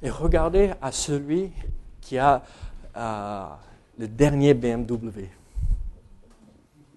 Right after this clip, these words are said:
Et ne pas avoir le sentiment d'injustice. Et être reconnaissant de ce que nous avons reçu.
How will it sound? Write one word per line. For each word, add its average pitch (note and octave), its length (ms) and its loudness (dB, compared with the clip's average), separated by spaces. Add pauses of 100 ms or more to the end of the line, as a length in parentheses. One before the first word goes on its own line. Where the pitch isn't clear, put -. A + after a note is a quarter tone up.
(960)
Et C3+ 60 -2
ne B2+ 80 -2
pas F3 260 6
avoir C#3 640 6
le A2+ 100 -6
sentiment B2 680 -10 (2000)
d'injustice. G#2 760 -12 (2250)
Et B2+ 60 -4
être A#2 240 -6
reconnaissant C3+ 760 -10 (180)
de A2 60 -16
ce - 140 -10
que A2+ 80 -18
nous G2+ 180 -16
avons G2+ 240 -14 (100)
reçu. - 300 -20